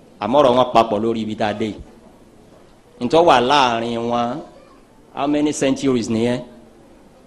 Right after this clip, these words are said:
Ibn Taymiyyah ti ọgbẹ́ ayé, Ibn Taymiyyah kú ní seven twenty-eight A H. That is century kẹjọ lẹ́yìn hijra Ànábì wa Muhammad sallallahu alaihi wasallam. Baba Albani kú ní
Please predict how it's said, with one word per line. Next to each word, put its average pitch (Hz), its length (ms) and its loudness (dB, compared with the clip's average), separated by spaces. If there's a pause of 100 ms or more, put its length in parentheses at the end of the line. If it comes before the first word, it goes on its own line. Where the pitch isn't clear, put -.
Ibn 165 280 0
Taymiyyah 151 560 2
ti 123 420 -2 (400)
ọgbẹ́ 139 420 2
ayé, 139 280 2
Ibn 139 220 -2
Taymiyyah 160 460 0
kú 151 100 -2
ní 151 120 2
seven 147 360 -2
twenty-eight 143 880 -2
A 135 80 0 (360)
H. - 140 -16 (760)
That 139 200 -2
is - 200 -6 (320)
century 147 540 0
kẹjọ 120 400 -2
lẹ́yìn 127 400 -2
hijra 120 320 -2
Ànábì 107 220 -6
wa 104 80 -2
Muhammad 101 380 -8
sallallahu 95 300 -8
alaihi 107 160 -4
wasallam. 90 80 -10 (560)
Baba 135 260 6
Albani 170 460 4
kú 170 240 -2
ní 165 520 0